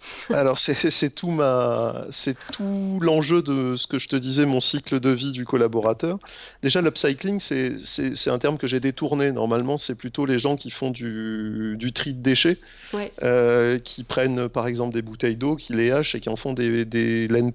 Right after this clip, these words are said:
Speaker 1: des trucs en laine polaire, quoi, par exemple. Et, euh, en fait, je me suis dit, mais ouais, mais dans un cycle, effectivement, il y a toujours une fin, la sortie.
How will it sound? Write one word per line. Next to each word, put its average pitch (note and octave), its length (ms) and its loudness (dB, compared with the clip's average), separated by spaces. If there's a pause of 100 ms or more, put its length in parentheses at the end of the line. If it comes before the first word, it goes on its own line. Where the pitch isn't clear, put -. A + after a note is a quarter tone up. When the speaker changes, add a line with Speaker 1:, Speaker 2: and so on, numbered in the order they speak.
(120)
Speaker 1:
des A#2+ 260 4
trucs - 200 -4
en B2 60 4
laine A#2 220 2
polaire, A#2 340 0
quoi, - 180 -4
par - 180 -2
exemple. G#2+ 360 -8 (640)
Et, B2 220 4
euh, A#2 80 6
en G#2+ 80 4
fait, - 320 -2
je A#2+ 100 -4
me B2 80 -2
suis A#2+ 160 -8
dit, D3+ 160 -10
mais C3 140 2
ouais, D3 160 2
mais C3 120 0
dans A#2 220 2
un A2+ 80 2
cycle, - 260 -4
effectivement, C3 400 -4
il E3+ 40 -2
y D3+ 40 -2
a B2+ 40 -4
toujours C3+ 300 0
une A#2+ 100 4
fin, G3+ 260 0 (720)
la A#2 160 4
sortie. - 460 -2